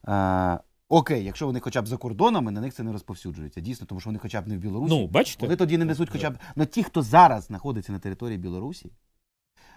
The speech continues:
Speaker 1: е, на них не просто не розповсюджується презумпція невинуватості, це вони потім будуть доводити, що вони не брали участь безпосередньо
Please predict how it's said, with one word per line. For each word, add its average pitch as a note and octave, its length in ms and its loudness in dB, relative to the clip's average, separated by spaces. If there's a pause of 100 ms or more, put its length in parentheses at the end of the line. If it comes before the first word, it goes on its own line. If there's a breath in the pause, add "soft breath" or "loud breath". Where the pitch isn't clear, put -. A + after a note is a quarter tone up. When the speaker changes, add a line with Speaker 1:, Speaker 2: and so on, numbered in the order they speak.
(100)
Speaker 1:
е, G#2 300 -2 (460)
на B2 140 0
них F3+ 220 2
не A3+ 80 -2
просто A#3 280 -4
не D3 80 -2
розповсюджується A#2 640 -4
презумпція A2+ 520 -4
невинуватості, G2+ 680 -6
це - 140 -6
вони C#3+ 440 -2 (380)
потім A#2 300 -4
будуть G#2+ 280 -4
доводити, A2+ 580 -4 (1000)
що - 160 0
вони C#3 180 4
не C#3 100 4
брали B2+ 380 4
участь A#2+ 400 -4
безпосередньо A2 760 -6